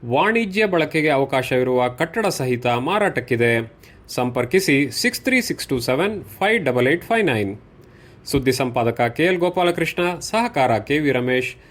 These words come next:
ತಾಂತ್ರಿಕ ಸಹಕಾರ ಮಿಥುನ್ ಗುಡ್ಡೆತೋಟ ಮತ್ತು ಸೌಮ್ಯ ವಿಜಯಕುಮಾರ್. ಜಾಹೀರಾತು ಹಾಗೂ ಪ್ರತಿಕ್ರಿಯೆ ನೀಡುವವರು ಶೃಂಗೇರಿ ಸುದ್ದಿ ಕೇಳಲು ನಿಮ್ಮ ಹೆಸರು, WhatsApp ಸಂಖ್ಯೆಯನ್ನು ನೈನ್ ಡಬಲ್ ಫೋರ್ ಡಬಲ್ ಏಟ್ ಫೋರ್ ತ್ರೀ ಏಟ್ ತ್ರೀ ಒನ್ಗೆ WhatsApp ಮಾಡಿ.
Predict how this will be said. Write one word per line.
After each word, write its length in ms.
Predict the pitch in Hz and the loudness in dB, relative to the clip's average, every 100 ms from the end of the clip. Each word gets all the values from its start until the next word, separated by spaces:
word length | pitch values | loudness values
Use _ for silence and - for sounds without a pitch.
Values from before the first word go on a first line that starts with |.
| - - | -20 -6
ತಾಂತ್ರಿಕ 400 | 135 202 185 147 | -2 0 -2 -2
ಸಹಕಾರ 540 | 127 131 120 123 123 120 | -2 0 0 0 2 2
ಮಿಥುನ್ 360 | 117 120 170 | 0 -2 -2
ಗುಡ್ಡೆತೋಟ 480 | 123 113 113 117 110 | 0 0 0 0 -2
ಮತ್ತು 360 | 117 110 101 110 | -2 -2 -4 -4
ಸೌಮ್ಯ 340 | - 185 185 | -2 0 0
ವಿಜಯಕುಮಾರ್. 680 | 175 113 110 107 113 110 110 - - - - - 135 | 0 2 0 0 -2 0 -2 -6 -20 -20 -20 -20 -4
ಜಾಹೀರಾತು 640 | 151 220 247 233 220 233 | 0 2 2 2 2 2
ಹಾಗೂ 240 | 180 151 135 | 2 0 0
ಪ್ರತಿಕ್ರಿಯೆ 520 | - 120 123 123 123 | -2 -4 -2 2 2
ನೀಡುವವರು 680 | 123 120 127 175 190 123 | 2 0 0 0 2 0
ಶೃಂಗೇರಿ 480 | 127 - 233 233 226 | -2 -2 0 2 2
ಸುದ್ದಿ 240 | - 180 196 | 0 -2 -2
ಕೇಳಲು 440 | 175 175 170 175 | 2 2 4 2
ನಿಮ್ಮ 260 | 156 120 117 | 0 -2 -4
ಹೆಸರು, 360 | 107 - 202 | -4 -2 0
WhatsApp 420 | 170 117 120 120 | 2 0 0 -4
ಸಂಖ್ಯೆಯನ್ನು 720 | - 117 120 147 202 127 127 - - - - | -2 -4 -2 -2 2 0 0 -6 -20 -20 -8
ನೈನ್ 340 | 123 175 247 | -2 0 0
ಡಬಲ್ 200 | 220 214 | 0 -2
ಫೋರ್ 220 | 208 220 175 | 0 0 2
ಡಬಲ್ 220 | 113 110 | 2 2
ಏಟ್ 220 | 160 170 | 2 0
ಫೋರ್ 220 | - 247 | 0 0
ತ್ರೀ 180 | 240 147 | 2 0
ಏಟ್ 180 | 120 117 | 2 0
ತ್ರೀ 120 | 131 | -2
ಒನ್ಗೆ 380 | 127 196 123 120 | 0 0 2 2
WhatsApp 520 | 120 165 - 139 131 | 2 0 0 -2 -2
ಮಾಡಿ. 300 | 110 110 107 | -2 0 -2